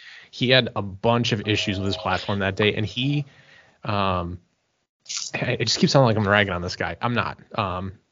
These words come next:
Dana was a super cool dude, but he is somebody, like, we took this class in August. He had just started, pi-, he picked up shooting in November.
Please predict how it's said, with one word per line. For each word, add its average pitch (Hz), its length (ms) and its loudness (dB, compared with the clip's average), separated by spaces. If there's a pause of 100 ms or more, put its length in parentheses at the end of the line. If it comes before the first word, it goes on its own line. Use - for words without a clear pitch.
(240)
Dana 113 260 4
was 101 140 0
a 98 40 -2
super 101 320 0
cool 95 220 -2
dude, 92 320 -4
but 107 140 4
he 143 160 8
is 151 100 6
somebody, 120 320 4
like, 98 260 0
we 117 100 2
took 123 140 2
this 110 120 0
class 101 240 0
in - 60 -6
August. 101 380 0
He 143 140 4
had 117 80 6
just 110 300 2
started, 104 480 2
pi-, - 120 -4
he 123 160 2
picked 147 260 2
up 95 100 2
shooting 104 340 2
in 92 100 -2
November. 92 520 -2